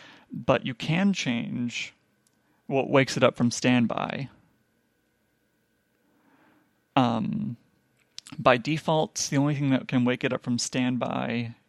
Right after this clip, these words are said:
is keyboard, power button,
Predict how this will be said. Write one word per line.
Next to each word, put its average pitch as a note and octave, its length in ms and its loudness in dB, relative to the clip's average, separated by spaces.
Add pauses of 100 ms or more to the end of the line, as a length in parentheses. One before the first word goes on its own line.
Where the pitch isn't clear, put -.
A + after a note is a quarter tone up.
(200)
is A2+ 680 -4 (1300)
keyboard, E3+ 720 0 (520)
power C#3 340 4
button, C3+ 540 4